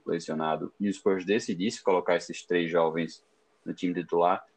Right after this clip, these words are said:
ia ficar DeRozan na quatro e Aldridge na cinco e Poro no banco, eu acredito. Porque, muito provavelmente, a comissão técnica, técnica não ia botar nenhum, nem Aldridge, nem DeRozan no banco.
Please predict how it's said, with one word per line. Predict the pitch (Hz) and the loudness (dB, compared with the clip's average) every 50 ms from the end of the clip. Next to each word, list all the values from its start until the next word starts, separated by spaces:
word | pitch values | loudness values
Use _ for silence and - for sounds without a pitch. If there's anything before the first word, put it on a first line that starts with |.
| _ _ - | _ _ 0
ia | 95 95 | 0 0
ficar | - - - 92 | 0 2 0 0
DeRozan | 87 90 95 90 92 92 98 104 113 110 | 2 4 2 4 4 2 2 0 0 -2
na | 107 110 | -4 -4
quatro | 104 - 101 101 101 107 - - 107 | 0 2 2 4 4 2 0 0 2
e | 101 | 4
Aldridge | 98 98 95 92 95 95 95 | 4 4 4 2 2 0 0
na | 95 95 92 | 0 0 -2
cinco | - - - 92 90 92 - - 95 | -2 -2 -2 0 0 0 0 -2 -4
e | 95 | -2
Poro | - - 95 92 90 92 | 0 0 2 2 4 4
no | 95 98 98 | 2 2 2
banco, | 90 90 87 87 85 - | 2 2 0 0 -2 -2
eu | 87 | -2
acredito. | 85 - 87 87 80 80 80 78 - _ _ _ _ _ _ _ _ _ _ _ _ _ _ _ - | -2 0 -2 -4 -4 -4 -8 -8 -10 _ _ _ _ _ _ _ _ _ _ _ _ _ _ _ -2
Porque, | 87 87 - - - - 87 85 85 85 85 | -2 -2 -2 -4 -6 -2 0 2 2 2 2
muito | 82 82 85 85 82 - | 0 0 -2 -2 -4 -4
provavelmente, | - - 92 90 - 101 90 87 85 87 90 - - 95 92 - _ _ _ _ _ _ - | 0 2 2 2 2 0 0 0 0 -2 -4 -2 -2 -4 -4 -4 _ _ _ _ _ _ -6
a | - 87 | -6 -6
comissão | - - 90 - - 90 | -2 -2 -4 -2 -2 -2
técnica, | 82 92 90 87 - - 95 92 - - _ _ | 2 2 0 0 0 -4 -2 -2 -2 -6 _ _
técnica | - 87 85 - 92 87 95 95 | 0 0 0 0 -2 -2 0 0
não | 107 127 135 110 | 2 2 0 0
ia | 101 110 117 104 | 2 2 2 2
botar | 95 98 92 - - 90 87 | 4 2 2 2 2 2 2
nenhum, | 90 90 87 87 90 95 98 - | 2 0 0 0 0 -2 -2 -2
nem | - - 95 110 110 104 | 0 0 2 2 4 4
Aldridge, | 98 101 117 120 117 113 110 - 131 - | 4 4 4 2 -2 -6 -6 -10 -14 -10
nem | - 101 95 95 | -6 -2 0 2
DeRozan | 95 101 95 95 92 92 87 - 98 | 2 2 2 4 2 0 0 -2 -4
no | 98 101 | -4 -2
banco. | 95 90 85 82 85 - _ | 0 0 0 0 -2 -8 _